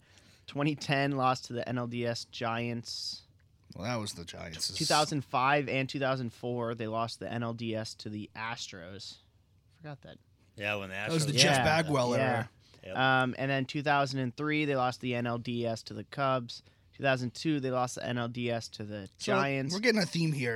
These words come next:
Speaker 2: And then two thousand and one, they lost the N L C S
Speaker 1: Oh!
Speaker 2: <laughs> to the, <laughs> to the Arizona Diamondbacks four to one. And
Speaker 3: Yeah.
Speaker 2: then
Speaker 1: That was a good
Speaker 2: the
Speaker 1: year
Speaker 2: year
Speaker 1: for
Speaker 2: before
Speaker 1: them.
Speaker 2: that, they lost the N L D S to the Cardinals. But then the year
Speaker 1: <sighs>
Speaker 2: before that,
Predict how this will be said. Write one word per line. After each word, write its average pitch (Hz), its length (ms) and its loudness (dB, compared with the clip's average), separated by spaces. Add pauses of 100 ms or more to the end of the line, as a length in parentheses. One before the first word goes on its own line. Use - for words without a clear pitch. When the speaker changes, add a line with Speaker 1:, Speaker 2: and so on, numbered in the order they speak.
Speaker 2:
And 175 100 4
then 170 120 6
two 262 240 4
thousand 202 420 12
and 139 240 4
one, 180 240 10
they 160 140 8
lost 143 420 4
the 127 220 2
N 147 180 6
L 147 160 6
C 147 380 4
S 143 100 8
Speaker 1:
Oh! 311 1600 12
Speaker 2:
<laughs> 147 40 4
to 175 120 10
the, 185 680 8 (220)
<laughs> - 100 -8
to 190 120 12
the 180 240 10
Arizona 175 560 10
Diamondbacks 143 580 4
four 135 220 -4
to 127 100 -2
one. 113 320 -2 (260)
And 247 220 4
Speaker 3:
Yeah. 302 60 10
Speaker 2:
then 247 100 4
Speaker 1:
That 113 160 -4
was 127 120 -4
a - 20 -14
good 107 160 -6
Speaker 2:
the 143 60 2
Speaker 1:
year 156 80 4
Speaker 2:
year 180 80 8
Speaker 1:
for 160 100 0
Speaker 2:
before 156 180 2
Speaker 1:
them. 143 120 8
Speaker 2:
that, 127 60 2
they 135 100 0
lost 123 240 0
the 131 60 0
N 131 100 2
L 120 80 0
D 123 120 -2
S 113 120 -4
to 120 80 -8
the 113 80 -8
Cardinals. 110 480 -6 (500)
But 165 80 2
then 202 80 6
the 226 60 6
year 220 120 8
Speaker 1:
<sighs> - 0 -
Speaker 2:
before 196 300 6
that, 269 320 12